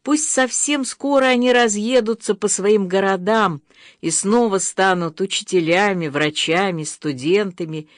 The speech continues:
или просто людьми, которые живут как придется, зарабатывают как могут и питаются, чем Бог пошлет.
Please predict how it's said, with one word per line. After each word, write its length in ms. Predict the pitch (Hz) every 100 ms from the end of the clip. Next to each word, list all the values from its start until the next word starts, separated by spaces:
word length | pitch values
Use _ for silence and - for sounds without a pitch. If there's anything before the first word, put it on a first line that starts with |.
| _ _
или 180 | 294 311
просто 520 | 311 277 277 247 220
людьми, 540 | 208 202 175 185 226 208
которые 440 | 175 165 185 185
живут 440 | 170 196 247 294
как 220 | - 247 -
придется, 840 | 233 220 180 202 202 - - 165 _ _ _
зарабатывают 920 | 143 180 190 170 185 247 240 208 208 -
как 220 | 196 196
могут 460 | 185 190 160 151
и 60 | 143
питаются, 840 | - 143 180 208 226 214 - 190 180
чем 320 | - 185 170
Бог 340 | 156 180 175
пошлет. 560 | - 160 - 147 147